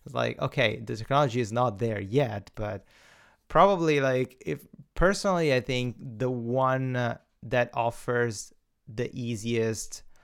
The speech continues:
uh, compiling or the easiest, the more accessible development tool for a developer to understand how the thing works and how to build it properly, it's gonna be the successful one. Because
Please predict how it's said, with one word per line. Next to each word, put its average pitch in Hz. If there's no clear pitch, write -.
uh, 107
compiling 113
or 123
the 127
easiest, 156
the 127
more 156
accessible 147
development 120
tool 110
for 113
a 104
developer 113
to -
understand 127
how 113
the 110
thing 131
works 107
and 117
how 117
to 117
build 113
it 110
properly, 135
it's 120
gonna 113
be 110
the 101
successful 107
one. 107
Because 117